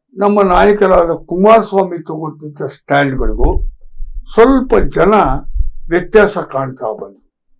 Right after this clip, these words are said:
ದೇವೇಗೌಡರು ಒಂದು ರೀತಿಯಲ್ಲಿ ಬಹಳ ದೂರದೃಷ್ಟಿಯಿಂದ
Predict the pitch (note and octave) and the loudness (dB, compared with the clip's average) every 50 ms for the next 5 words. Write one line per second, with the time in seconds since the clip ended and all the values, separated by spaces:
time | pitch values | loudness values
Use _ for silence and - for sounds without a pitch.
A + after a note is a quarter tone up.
0 | _ - - - - - - - - - - - - - - - D#3 F3+ G#3 G#3+ | _ -10 -6 -2 0 0 0 0 -2 -4 -4 -2 -2 -2 0 0 4 6 6 6
1 | A3 A3+ G#3 G#3 G3 F#3 F#3 F#3 F#3 F#3+ D#3+ B2+ A#2 A#2 A#2+ - - - - - | 6 6 4 4 2 2 2 2 0 -2 -2 -2 -4 -8 -12 -10 -6 -4 -4 -2
2 | - - - - - - - - - D#3 D3+ D3+ D3+ - F#3 F3+ E3 - A3 F#3 | -2 -2 -2 -2 -2 -4 -6 -4 -2 0 0 2 2 2 2 0 -2 -4 -2 -2
3 | E3+ D#3+ D3 B2 A2+ B2 C#3+ E3 D#3+ D#3 D3 C#3 C3+ C3+ D#3+ E3 F#3 G3 G3 G3+ | -2 -4 -4 -6 -4 -4 -2 -2 -2 -2 -4 -6 -8 -8 -2 2 2 6 6 6
4 | F#3 D#3 D3+ D3+ C#3+ - - - C#3+ C3 A#2+ A2 G2+ G2 | 4 4 0 -6 -6 -4 -2 -2 -2 -2 -4 -6 -10 -10